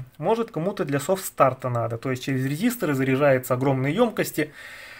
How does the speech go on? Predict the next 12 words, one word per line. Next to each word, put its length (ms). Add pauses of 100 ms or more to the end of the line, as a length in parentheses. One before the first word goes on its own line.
(140)
а 140
потом 280
через 160
некоторое 340
время 320
включается 560
реле, 420
и 280
эти 160
резисторы, 760
они 240
шунтируются. 840